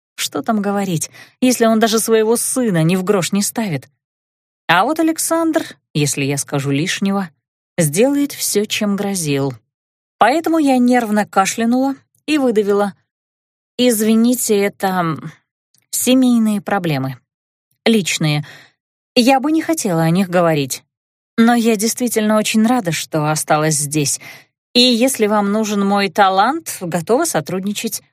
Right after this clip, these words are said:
Все что угодно, только бы не попасть обратно к дяде». На губах лорда Кантера Грейва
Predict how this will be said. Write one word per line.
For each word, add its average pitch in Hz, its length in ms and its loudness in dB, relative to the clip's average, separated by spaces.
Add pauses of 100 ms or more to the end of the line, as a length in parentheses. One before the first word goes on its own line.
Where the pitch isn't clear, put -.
(120)
Все - 180 2
что - 240 0
угодно, 247 420 0
только 170 360 -2
бы 151 360 -2 (280)
не 233 240 4
попасть 240 420 0
обратно 170 540 0 (180)
к - 160 -20 (640)
дяде». 160 480 0 (1300)
На 190 160 4
губах 214 400 0
лорда 294 380 2
Кантера 233 400 0
Грейва 190 440 0